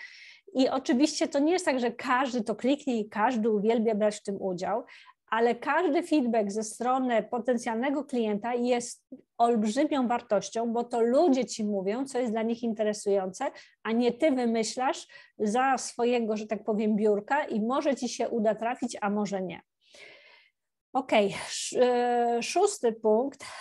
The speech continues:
Tą bazę mailową można używać nie tylko do wysyłania maili, co ciekawe. Wyobraź sobie, że można zrobić reklamę zarówno na Facebooku, jak i w Google Ads, dawniej AdWords,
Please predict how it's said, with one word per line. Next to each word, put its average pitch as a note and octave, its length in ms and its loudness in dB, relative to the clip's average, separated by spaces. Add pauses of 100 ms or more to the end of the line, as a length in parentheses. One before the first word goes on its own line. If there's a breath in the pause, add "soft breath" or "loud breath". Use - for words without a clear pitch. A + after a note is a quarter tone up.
(100)
Tą A#3 160 -2
bazę D4+ 380 0
mailową A#3 760 0 (100)
można C#4+ 380 -2
używać A3+ 580 0
nie B3+ 300 2
tylko C4+ 400 2
do A#3 140 2
wysyłania G3+ 580 -2
maili, A#3+ 720 2
co F#3+ 160 -6
ciekawe. F#3+ 580 -4 (440 loud breath)
Wyobraź C4 520 0
sobie, G3 600 0
że A3 420 0 (580 soft breath)
można C4+ 520 0
zrobić A#3 680 -4
reklamę A#3 680 2
zarówno E4 460 0
na C#4 120 -2
Facebooku, A#3 680 0
jak A#3 340 0
i G#3 160 -2
w F#3 100 -8
Google A3+ 340 0 (160)
Ads, A3 320 -2
dawniej G#3 480 -2
AdWords, F#3+ 680 -4